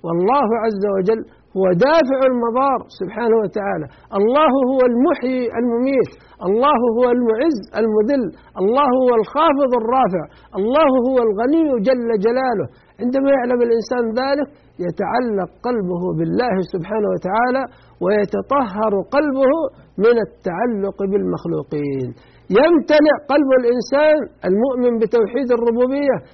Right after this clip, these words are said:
يمتلئ قلب الإنسان بالشجاعة، يمتلئ قلب الإنسان بالطمأنينة، يمتلئ قلب الإنسان بالبهجة والسرور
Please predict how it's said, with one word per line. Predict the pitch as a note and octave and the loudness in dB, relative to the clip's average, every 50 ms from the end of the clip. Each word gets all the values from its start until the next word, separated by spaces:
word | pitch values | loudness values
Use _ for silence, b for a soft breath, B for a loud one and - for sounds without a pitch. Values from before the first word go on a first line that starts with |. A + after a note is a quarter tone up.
| b b b | b b b
يمتلئ | G3 A#3+ D4 D#4 C4+ - C4+ C4 A#3+ A#3+ A3+ - A#3+ | 2 2 4 2 2 2 0 0 0 0 -4 -4 -4
قلب | B3 B3 A3+ | -4 -2 0
الإنسان | A#3 A3 G#3+ G#3+ G3+ - C4 B3 A#3+ A3 G3+ | 0 0 0 -2 -2 -2 -2 -2 -2 -2 -4
بالشجاعة، | G3 - - - F#3 E3+ D#3 G#3 A#3+ C#4+ D4 C4 A3 F3+ B2+ - b b b b b | -6 -8 -8 -8 -6 -2 0 2 2 4 2 2 0 -4 -8 -12 b b b b b
يمتلئ | F#3 G#3+ B3+ C4 G3+ - A#3+ A3+ A3 G#3+ - A3+ | 0 2 2 2 0 0 -2 -2 -2 -4 -4 -6
قلب | A3 G#3+ G#3 | -4 -4 -4
الإنسان | G#3 G3 G3 F#3 - A#3 A3+ A3 G3 | -4 -4 -4 -4 -4 -4 -2 -2 -4
بالطمأنينة، | G3 F3+ - - G3 F#3+ F#3 F3+ F#3 G#3+ C4 C#4 C4 A#3+ G3+ C#3+ - b b b b b | -6 -8 -6 -6 -4 -4 -2 -2 0 0 2 2 2 0 0 -4 -6 b b b b b
يمتلئ | G#3 A3 C4 C4 G3 B3+ A#3 G#3+ G#3+ G#3 - A3+ | 0 2 2 2 0 0 0 0 -2 -4 -4 -4
قلب | A3+ A3 F#3+ G3+ G3 | -4 -2 -2 -4 -4
الإنسان | G3+ F#3+ G3 F#3+ F#3 - A#3 B3 B3+ B3+ A#3+ A3 F#3 | -2 -2 -2 -2 -2 -2 -2 -2 0 0 0 0 0
بالبهجة | G3 B3 C4+ D4 C#4 - - - _ _ _ _ - - F3+ E3 E3 A3 A#3 G3 F#3+ F#3 G3 F#3+ E3+ E3 | -2 -2 -2 -2 -4 -6 -10 -14 _ _ _ _ -6 -4 -4 -2 -2 -2 -2 -4 -6 -6 -4 -4 -4 -6
والسرور | F3 - - - F3 F#3 A3+ A#3+ | -8 -10 -10 -8 -4 -2 -2 -2